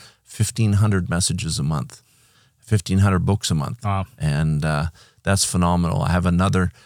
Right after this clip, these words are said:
Speaker 1: uh, church in the States that is sponsoring, uh, the Kar-, Karamojong printing, and that's to the tune of about,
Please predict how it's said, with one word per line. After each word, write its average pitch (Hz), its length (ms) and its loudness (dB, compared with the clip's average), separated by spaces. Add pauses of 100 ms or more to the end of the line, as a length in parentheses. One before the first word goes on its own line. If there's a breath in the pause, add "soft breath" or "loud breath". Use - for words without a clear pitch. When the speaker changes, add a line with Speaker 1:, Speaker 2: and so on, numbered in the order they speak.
(240 soft breath)
Speaker 1:
uh, 78 460 0
church - 520 -2 (180)
in 87 160 2
the 87 80 2
States 87 440 0
that 82 140 -2
is 85 200 0
sponsoring, 85 760 0 (460 loud breath)
uh, 76 260 -2
the - 140 -4
Kar-, 92 460 0 (160)
Karamojong 90 840 2
printing, - 460 -4 (380 soft breath)
and 80 220 0
that's 85 280 0
to - 140 -2
the - 120 -2
tune 87 280 0
of 82 140 -2
about, 80 440 -2